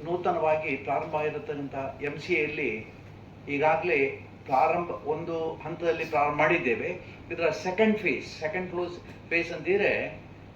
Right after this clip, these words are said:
ಈಗ ಕ್ಲೌಡ್ ಕಂಪ್ಯೂಟಿಂಗ್‌ನಲ್ಲಿ ಫಸ್ಟ್ ಸ್ಟೇಜ್, ಸೆಕೆಂಡ್ ಸ್ಟೇಜ್, ಥರ್ಡ್ ಸ್ಟೇಜ್ ಇದೆ, ಸರ್ಟಿಫಿಕೇಟ್ ಕೋರ್ಸ್ ಇದೆ. ಆ ಮೂರು ಸ್ಟೇಜ್‌ಗಳನ್ನ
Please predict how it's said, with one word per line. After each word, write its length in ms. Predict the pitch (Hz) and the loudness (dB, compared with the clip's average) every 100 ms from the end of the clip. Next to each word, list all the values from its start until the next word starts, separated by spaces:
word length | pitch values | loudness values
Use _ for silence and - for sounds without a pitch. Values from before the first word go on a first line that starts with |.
| - | -6
ಈಗ 100 | 160 | -2
ಕ್ಲೌಡ್ 440 | 147 165 185 202 | 0 4 4 4
ಕಂಪ್ಯೂಟಿಂಗ್‌ನಲ್ಲಿ 1000 | 196 185 190 190 185 185 202 196 131 143 - - - | 2 2 0 0 -2 -2 0 2 0 -2 -8 -14 -2
ಫಸ್ಟ್ 320 | 185 185 190 | -2 0 -4
ಸ್ಟೇಜ್, 380 | 175 185 185 180 | -2 0 0 -2
ಸೆಕೆಂಡ್ 340 | 175 185 180 | -4 -2 -4
ಸ್ಟೇಜ್, 280 | - 180 180 | 0 0 2
ಥರ್ಡ್ 220 | 180 180 | 4 4
ಸ್ಟೇಜ್ 260 | - 170 139 | 4 2 2
ಇದೆ, 300 | 127 101 - - - - - - - - - - 180 | 0 -2 -6 -8 -14 -16 -16 -18 -18 -18 -16 -6 -2
ಸರ್ಟಿಫಿಕೇಟ್ 420 | 180 180 185 175 | 2 4 4 6
ಕೋರ್ಸ್ 260 | 165 - | 2 2
ಇದೆ. 320 | 135 101 - 165 | -4 -4 -6 0
ಆ 200 | 165 151 | 2 2
ಮೂರು 460 | 147 202 226 208 | 0 2 4 4
ಸ್ಟೇಜ್‌ಗಳನ್ನ 640 | 165 185 185 170 165 170 | 8 8 8 4 2 4